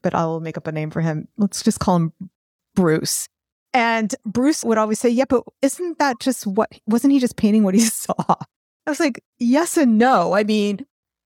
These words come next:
the artists always are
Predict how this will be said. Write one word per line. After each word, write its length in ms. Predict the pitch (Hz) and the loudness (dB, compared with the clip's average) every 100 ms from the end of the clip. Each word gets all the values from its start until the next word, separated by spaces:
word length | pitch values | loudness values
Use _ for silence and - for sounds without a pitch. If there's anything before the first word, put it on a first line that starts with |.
| _ _ _ | _ _ _
the 120 | - - 254 | -4 -2 0
artists 540 | 269 320 392 - - - | 2 2 0 -2 -4 0
always 680 | 233 254 269 269 240 - - _ _ - | 4 4 4 2 -2 -8 -16 _ _ -2
are 560 | 220 208 214 214 214 | 0 2 2 2 0